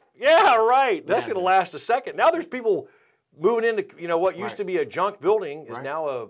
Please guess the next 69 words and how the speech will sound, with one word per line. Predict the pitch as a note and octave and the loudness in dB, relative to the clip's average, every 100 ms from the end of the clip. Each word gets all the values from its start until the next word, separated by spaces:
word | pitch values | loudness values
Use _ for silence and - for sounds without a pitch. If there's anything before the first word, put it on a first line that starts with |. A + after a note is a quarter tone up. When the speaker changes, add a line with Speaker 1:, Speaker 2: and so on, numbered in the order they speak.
| _ _ | _ _
Speaker 1:
nice | A2+ B2 D3 | -10 -10 -8
condo, | - G#3 D4+ A2+ G#2 | -8 -8 -6 -8 -8
and | A#2+ | -6
there's | C3 | -4
Speaker 2:
Oh, | D#3+ G3 E3+ | -4 -4 -4
and, | B2+ B2 | -6 -8
uh, | A#2+ | -2
Speaker 1:
restaurants | D#3+ E3 F3+ A3+ B3 | 0 2 0 0 0
Speaker 2:
hotels | G3+ | -4
and | D#3+ | -8
Speaker 1:
and | |
Speaker 2:
everything. | F#3 F3 A#2+ F2+ E2+ | -8 -8 -10 -16 -18
Speaker 1:
coffee | - F#2+ - | -18 -18 -20
shops. | A#2 - D#3 A3+ - | -20 -20 -20 -20 -16
Speaker 2:
Yep. | G#2+ | -14
Speaker 1:
There's | G#2 G2+ | -12 -14
new | A#2+ | -12
coffee | C3 C3 C3+ | -8 -8 -10
shops | C#3 C#3+ - | -12 -12 -12
popping | C#3 C3+ C#3 | -10 -8 -8
Speaker 2:
You | C#3+ | -6
Speaker 1:
up | |
Speaker 2:
got | C#3 | -4
Speaker 1:
all | C3+ | -4
Speaker 2:
a | |
Speaker 1:
the | A2 | -4
time. | A2+ | -6
Speaker 2:
coffee | A#2 | -10
shop | F#2 D#2+ | -16 -16
problem. | - E2+ - _ _ _ G#2 | -18 -20 -20 _ _ _ -10
Speaker 1:
I, | G#2+ | -8
I | G#2 - _ - | -8 -14 _ 0
Speaker 2:
Oh, | C#3+ F3 G3 G#3 G#3 G#3 G#3 | 4 6 8 8 8 8 6
Speaker 1:
really | F#3 | 2
do. | |
<laughs> | |
I | E3 | 2
Speaker 2:
you | |
hit | F#3+ | 2
Speaker 1:
really | G3+ | 2
Speaker 2:
the | G#3 | 2
Speaker 1:
do. | F#3 | 0
Speaker 2:
thing. | D3+ - - | 0 -2 -4
Speaker 1:
He | E3 | 4
Speaker 2:
Now | G#3 | 6
Speaker 1:
got | F4 | 6
Speaker 2:
you're | A#3+ | 6
Speaker 1:
me. | |
Speaker 2:
finally | G3 B3 B3+ | 4 4 4
my | A#3 B3 A3 | 2 2 2
Speaker 1:
<laughs> | |
He | F4 | 2
Speaker 2:
height. | E4 D#4 | 2 2
Speaker 1:
got, | C#4+ - - - - | -2 -4 -20 -8 0
Speaker 2:
All | |
right, | E3+ D3+ | 2 4
last | D#3 F3+ A3 - | 6 8 6 4
Speaker 1:
he | - | 0
called | F#3+ F#3 | 2 2
Speaker 2:
question. | F#3 F#3+ | 2 2
Speaker 1:
me | F3+ | 0
out. | D#3 C#3+ C3+ - G2+ - | 0 -2 -8 -18 -20 -12
Speaker 2:
What | A#2+ E3+ | -6 -4
do | |
you | F#3+ | -2
wanna | F#3 | -4
be | F3 | -4
remembered | E3 D3+ D3 C3+ - | -4 -4 -6 -8 -10
for? | A2+ G2 | -14 -14